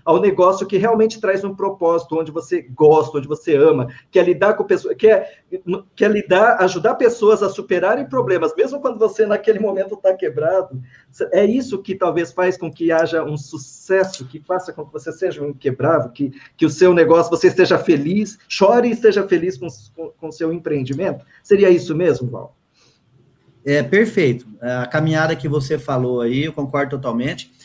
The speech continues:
Speaker 2: A única coisa que eu espero que as pessoas que estão passando o que nós passamos, e em todas as situações que você passou, que o Paulo deve, passou também, que a gente sabe, então foi muitas vezes, né? E o meu caso também,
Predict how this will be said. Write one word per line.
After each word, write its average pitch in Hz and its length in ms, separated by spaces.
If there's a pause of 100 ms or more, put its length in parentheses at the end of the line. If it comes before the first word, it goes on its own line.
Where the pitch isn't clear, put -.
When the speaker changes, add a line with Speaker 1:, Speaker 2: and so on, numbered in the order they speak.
(120)
Speaker 2:
A 131 80
única 208 240
coisa 190 380
que 156 320
eu 147 140
espero 165 420
que 170 80
as 143 60
pessoas 151 400
que - 60
estão 143 180
passando 143 380
o 139 40
que 131 100
nós 135 160
passamos, 135 680
e 113 260 (220)
em 120 80
todas 151 220
as - 20
situações 139 560
que 139 80
você 123 260
passou, 139 400
que - 100
o - 80
Paulo 131 240
deve, 123 260 (420)
passou 131 320
também, 123 260
que 131 60
a - 20
gente 123 180
sabe, 135 400
então 117 380
foi 120 160
muitas 131 340
vezes, 127 380
né? 131 220 (420)
E 123 260
o 123 80
meu 131 220
caso 135 300
também, 156 400